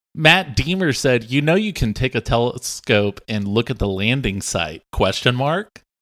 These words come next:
Um, I guess you're asking a question because you did put a question mark at the end of that statement. So I think you're just asking, like, you know, "Can,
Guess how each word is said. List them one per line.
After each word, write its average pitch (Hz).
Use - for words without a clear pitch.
Um, 143
I 165
guess 240
you're 254
asking 170
a 123
question 135
because 123
you 120
did 117
put 127
a 120
question 123
mark 113
at -
the -
end 117
of 113
that 113
statement. 131
So -
I 127
think 185
you're 196
just 127
asking, 113
like, 98
you 160
know, 117
"Can, 156